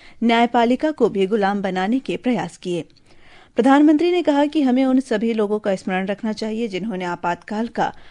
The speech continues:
डटकर मुकाबला किया। प्रधानमंत्री ने कहा कि महिलाओं के नेतृत्व में विकास का मंत्र भारत का नया भविष्य गढ़ने के लिए तैयार है। देश की महिलाएं न सिर्फ अपने को बल्कि पूरे समाज को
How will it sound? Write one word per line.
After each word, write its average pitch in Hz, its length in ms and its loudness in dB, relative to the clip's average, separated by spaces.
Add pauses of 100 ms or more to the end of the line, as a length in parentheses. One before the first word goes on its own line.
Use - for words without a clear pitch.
(180)
डटकर 214 500 -2
मुकाबला 214 540 -4
किया। 175 320 -8 (500)
प्रधानमंत्री 202 580 -2
ने 202 100 -2
कहा 220 300 0
कि 254 140 -4
महिलाओं 190 360 -2
के 190 140 -4
नेतृत्व 220 480 -2
में 262 200 2 (280)
विकास 247 440 2
का 220 140 0
मंत्र 196 340 -4
भारत 208 400 -2
का 196 160 0
नया 208 340 -2
भविष्य 190 440 -4
गढ़ने 190 300 0
के 208 160 -6
लिए 170 180 -8
तैयार 208 420 0
है। 208 240 -4 (380)
देश 269 240 4
की 294 120 0
महिलाएं 262 480 4
न 226 220 2
सिर्फ 240 360 -2
अपने 233 300 0
को 269 180 -2
बल्कि 214 340 -2
पूरे 185 280 -4
समाज 190 440 -2
को 285 220 -2